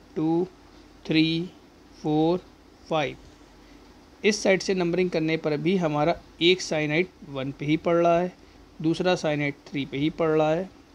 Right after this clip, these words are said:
और तीसरा साइनाइड फ़ाइव पे ही पड़ रहा है। मतलब दोनों तरफ से नंबरिंग तो हमारी क्या रहेगी, सेम रहेगी। ठीक है,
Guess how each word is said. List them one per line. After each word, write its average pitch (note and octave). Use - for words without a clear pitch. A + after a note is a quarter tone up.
और F#3
तीसरा E3+
साइनाइड D3
फ़ाइव C3+
पे D3
ही C#3+
पड़ C#3+
रहा C3
है। C3
मतलब D3+
दोनों D#3
तरफ D3+
से E3
नंबरिंग D3+
तो D#3+
हमारी C#3
क्या D3
रहेगी, F3
सेम C#3
रहेगी। C3
ठीक A3
है, F3+